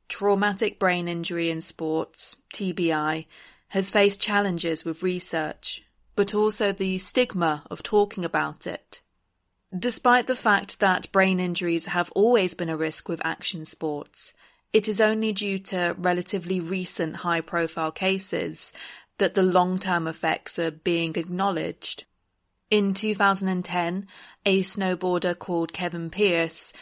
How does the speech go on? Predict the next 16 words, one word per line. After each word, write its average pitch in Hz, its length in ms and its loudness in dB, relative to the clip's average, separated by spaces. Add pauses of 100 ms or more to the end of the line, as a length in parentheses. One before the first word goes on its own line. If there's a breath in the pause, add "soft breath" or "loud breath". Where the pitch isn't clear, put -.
(240 loud breath)
suffered 202 420 2
a 190 180 2
nearly 214 420 0
fatal 190 480 -2
brain 165 320 -4
injury 160 440 -4
whilst 165 420 -2
training 175 400 -2
for 170 120 -8
the 165 140 0
Winter 165 380 -4
Olympics. 170 840 -4 (540 soft breath)
His 240 220 4
story 190 440 4
was 175 300 0
documented 170 920 -2